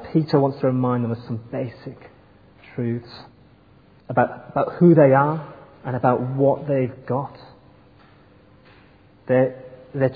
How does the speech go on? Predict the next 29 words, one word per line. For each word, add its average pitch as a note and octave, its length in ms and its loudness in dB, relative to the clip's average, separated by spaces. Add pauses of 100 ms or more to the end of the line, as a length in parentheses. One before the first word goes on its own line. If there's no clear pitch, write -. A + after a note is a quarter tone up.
(120)
chosen D3 300 4
by C#3 160 2
God. C#3 260 -2 (1160)
Their C3+ 240 2
future D#3 400 4
is C#3 240 2 (440)
secured D3+ 720 -2
by D3+ 180 -2
God. D3 300 2 (2500)
And A#2+ 160 -10
God C#3 220 2
is C#3 100 -2
at C#3 80 -8
work B2+ 400 0 (140)
in C3 140 -6
their B2+ 140 -2
lives, B2 300 -4 (140)
bringing C3+ 360 -4
about B2+ 260 -8
their A#2 140 -10
good. A#2+ 300 -10 (1600)
And C3 80 -6
these D3 140 -6
things C#3+ 180 -2
are - 180 -10
true C#3+ 140 2
no C3+ 140 -2
matter D3 260 4 (400)
what D3 440 4